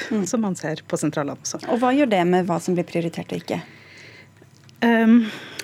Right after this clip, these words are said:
Speaker 2: responstid eller beredskap,
Speaker 1: Respons-,
Speaker 2: eller begge deler?
Speaker 1: responstiden.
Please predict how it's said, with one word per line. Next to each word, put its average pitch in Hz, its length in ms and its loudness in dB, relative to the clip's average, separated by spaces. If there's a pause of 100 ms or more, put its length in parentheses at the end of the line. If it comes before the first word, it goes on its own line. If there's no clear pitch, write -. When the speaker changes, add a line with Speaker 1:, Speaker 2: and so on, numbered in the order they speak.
(760)
Speaker 2:
responstid 214 500 0
eller 240 120 2
beredskap, 214 300 2
Speaker 1:
Respons-, - 140 2
Speaker 2:
eller 202 160 4
begge 196 180 6
deler? 196 140 4
Speaker 1:
responstiden. 208 340 2